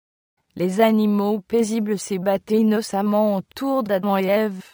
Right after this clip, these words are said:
aux ordres desquels ils étaient soumis. Adam était le parfait représentant de l'humanité,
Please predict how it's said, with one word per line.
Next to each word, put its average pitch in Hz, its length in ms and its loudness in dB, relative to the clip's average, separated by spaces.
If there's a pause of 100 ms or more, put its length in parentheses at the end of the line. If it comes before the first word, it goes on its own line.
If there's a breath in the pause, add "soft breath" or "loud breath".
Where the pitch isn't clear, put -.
(400)
aux 220 240 -2
ordres 240 400 4
desquels 214 400 0
ils 208 180 -2
étaient 220 300 2
soumis. 185 560 -4 (760)
Adam 220 360 2
était 220 240 -2
le 196 120 -2
parfait 214 520 -2
représentant 220 840 0
de 202 120 0
l'humanité, 202 1040 0